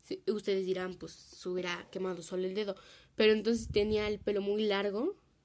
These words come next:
y el pelo generó más fuego, entonces se le quemó la cabeza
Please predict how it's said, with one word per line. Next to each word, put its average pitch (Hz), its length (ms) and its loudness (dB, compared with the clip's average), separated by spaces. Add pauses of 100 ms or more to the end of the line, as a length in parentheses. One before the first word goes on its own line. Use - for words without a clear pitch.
(140)
y 196 140 0
el 190 100 4
pelo 190 280 2
generó 185 420 -2
más 185 260 0
fuego, 208 440 -2 (120)
entonces 190 300 -10
se 190 140 -2
le 180 140 0
quemó 175 260 -6
la 180 140 -8
cabeza 185 760 -2